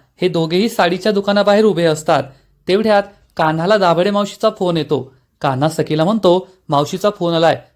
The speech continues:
चल आतमध्ये, त्या आपली काळजी करत असतील." पण सखी कान्हाचा हात पकडते. कान्हा मागे वळून पाहतो आणि सखीला म्हणतो, "काय बेबी सरकार, तुम्ही चार चौघात माझा हात पकडताय."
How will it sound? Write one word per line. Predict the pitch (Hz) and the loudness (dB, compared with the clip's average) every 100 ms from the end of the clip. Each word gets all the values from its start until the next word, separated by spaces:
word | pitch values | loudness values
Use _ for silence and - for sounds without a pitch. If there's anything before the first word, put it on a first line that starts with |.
| _ | _
चल | 214 214 | 0 2
आतमध्ये, | 165 165 151 151 123 _ - | 2 0 -2 -2 -4 _ 0
त्या | 214 | 2
आपली | 214 220 | 2 -2
काळजी | 214 151 147 175 | -2 0 0 -2
करत | 165 156 | -4 -2
असतील." | 151 - 156 127 - _ _ - | -6 -4 -4 -4 -14 _ _ -4
पण | 156 165 | -2 -2
सखी | 170 240 247 202 196 - _ 180 | -2 -2 0 -2 -2 -10 _ -2
कान्हाचा | 170 185 190 226 | 0 0 0 0
हात | 165 170 | 2 -2
पकडते. | 170 165 160 139 151 127 - _ _ - | 0 -4 -2 -2 -2 -2 -6 _ _ -2
कान्हा | 156 202 175 170 - - | -2 2 0 -2 -8 -6
मागे | 147 147 190 | -2 0 2
वळून | 190 185 | 0 0
पाहतो | 175 143 156 123 - - | 0 0 0 -4 -6 -12
आणि | 143 | -10
सखीला | 147 143 - 139 | -6 -8 -4 -2
म्हणतो, | 143 202 190 170 170 _ _ - | -2 0 2 0 -2 _ _ -2
"काय | 151 | 0
बेबी | 175 165 165 | 0 -2 -2
सरकार, | 165 143 151 135 - _ - | -4 0 0 -2 -6 _ -4
तुम्ही | 175 | -4
चार | - 151 156 | 0 0 2
चौघात | 160 170 185 | 0 0 0
माझा | 175 160 170 | 2 2 2
हात | 147 147 | 2 -2
पकडताय." | - 147 139 139 127 | -2 -2 -2 -2 -2